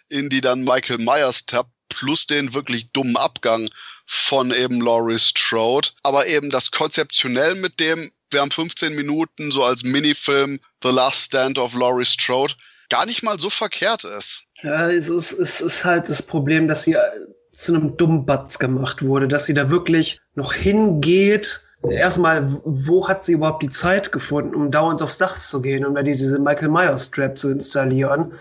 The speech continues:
Speaker 2: Und dann auch, dass sie wirklich zu Michael Myers hingeht,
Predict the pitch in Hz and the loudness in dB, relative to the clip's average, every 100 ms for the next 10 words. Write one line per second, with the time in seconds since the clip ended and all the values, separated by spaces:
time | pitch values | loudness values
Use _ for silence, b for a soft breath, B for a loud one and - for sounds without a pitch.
0 | B B B B _ 143 143 170 - 160 | B B B B _ 0 2 2 2 2
1 | 175 143 175 170 151 - - 160 156 165 | 2 2 0 0 -2 -2 0 2 2 2
2 | 165 160 160 - 180 190 139 156 175 185 | 2 2 2 2 4 4 4 4 6 4
3 | 185 | 2